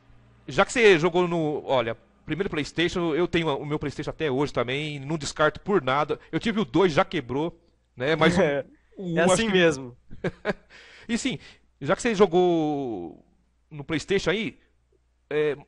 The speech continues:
Speaker 1: teve algum game que te fez você perder o sono, cara? Que falou assim, "Não, eu vou batalhar, eu vou rachar a cabeça, eu vou me virar pra,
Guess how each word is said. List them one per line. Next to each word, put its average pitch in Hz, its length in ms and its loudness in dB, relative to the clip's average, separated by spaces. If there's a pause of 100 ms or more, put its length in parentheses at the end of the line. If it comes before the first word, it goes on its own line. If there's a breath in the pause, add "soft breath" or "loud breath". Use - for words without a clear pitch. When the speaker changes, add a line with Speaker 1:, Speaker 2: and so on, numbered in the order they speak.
(160)
Speaker 1:
teve 311 200 2
algum 233 200 -2
game 175 320 -2
que - 140 -10
te 180 120 -6
fez 185 360 -4
você 139 340 -8
perder 185 280 -2
o 208 80 -4
sono, 196 520 -4
cara? 104 460 -14 (240)
Que 170 180 -10
falou 180 140 -4
assim, 170 180 -6 (240 soft breath)
"Não, 165 120 -4
eu 151 80 0
vou 180 80 -2
batalhar, 156 460 0
eu 156 60 2
vou 170 300 -4
rachar 147 300 -4
a 170 40 -2
cabeça, 139 600 -6
eu - 20 -6
vou 160 380 -4
me 160 140 -8
virar 147 340 -2
pra, 135 320 -4